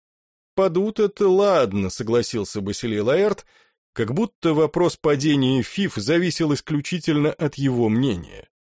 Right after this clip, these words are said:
"А добычу, небось, по Каринфскому заливу сплавить захотят. Или обозом через Истмийскую линию". "Надо бы, чтоб заливом". Лицо дяди Алкима вспотело,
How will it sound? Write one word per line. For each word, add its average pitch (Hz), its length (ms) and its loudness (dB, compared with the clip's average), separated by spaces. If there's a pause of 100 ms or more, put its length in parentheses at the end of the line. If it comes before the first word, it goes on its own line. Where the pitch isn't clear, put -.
(920)
"А 107 120 -2
добычу, 98 540 -2
небось, 165 560 0
по - 160 -4
Каринфскому 175 720 0
заливу 156 500 0
сплавить 87 520 -6
захотят. - 580 -12 (420)
Или 190 240 2
обозом 185 680 0
через 123 300 -2
Истмийскую 147 580 -2
линию". 85 340 -8 (1120)
"Надо 143 280 -2
бы, 208 160 0
чтоб 208 340 -4
заливом". 202 720 -2 (420)
Лицо 117 420 0
дяди 107 320 0
Алкима 110 440 0
вспотело, 120 720 -2